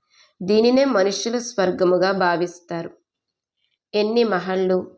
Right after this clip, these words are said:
మోటార్లు మొదలైనవి ఉన్నాయి. దీనినంతా మాయా ఆకర్షణ అని అంటారు. నరకము స్వర్గముతో పాటు పోటీ పడుతుంది. ఈ సుఖాలు అల్పకాలికమైనవి.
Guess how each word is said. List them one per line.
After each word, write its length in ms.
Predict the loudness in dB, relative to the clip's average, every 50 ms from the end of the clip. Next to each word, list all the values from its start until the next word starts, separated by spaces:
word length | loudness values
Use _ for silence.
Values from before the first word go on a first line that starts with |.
| _
మోటార్లు 800 | -2 0 2 0 0 0 0 0 2 4 4 2 2 0 -2 -6 -4 -2
మొదలైనవి 720 | 0 0 2 2 4 4 4 4 2 2 -2 -6 -6 -2 0
ఉన్నాయి. 480 | 2 2 4 2 2 0 -2 -4 -10 -14 -20 _ _ _ _ _ _ _ _ _ _ _ _ _ _ _ _ _ -2
దీనినంతా 680 | 0 2 4 4 4 2 2 0 0 0 0 -2 -2 -2 0
మాయా 380 | 0 2 2 2 2 2 2
ఆకర్షణ 840 | 2 0 0 -2 -2 -4 -4 -4 -4 -4 -2 -2 0 0 -2 -4 -6 -6 -4
అని 160 | -2 0 0
అంటారు. 500 | 0 -2 -2 -4 -6 -4 -4 -4 -6 -8 -12 -18 _ _ _ -20 -20 -20 -20 _ _ _ _ _ _ _ _ _ _ 0
నరకము 640 | 2 4 6 6 4 2 2 0 -2 -2 -2 -4 -6
స్వర్గముతో 720 | -8 -12 -6 -2 0 0 0 0 0 0 0 2 2 2 2
పాటు 560 | 2 0 -2 -2 -2 -2 -4 -4 -6 -10 -18 _ _ _ 0
పోటీ 240 | 2 2 2 2 0
పడుతుంది. 760 | 0 0 -2 -2 -4 -6 -8 -8 -8 -6 -8 -10 -14 -18 -20 _ _ _ _ _ _ _ _ _ _ _ _ _ _ _ _ 0
ఈ 120 | 2 2
సుఖాలు 720 | 2 2 0 0 0 0 0 2 2 2 2 2 0 -4 -4 -2
అల్పకాలికమైనవి. 1300 | -2 0 0 0 -2 -2 -2 0 0 2 2 0 0 0 0 2 2 2 2 2 0 -2 -4 -6 -8 -10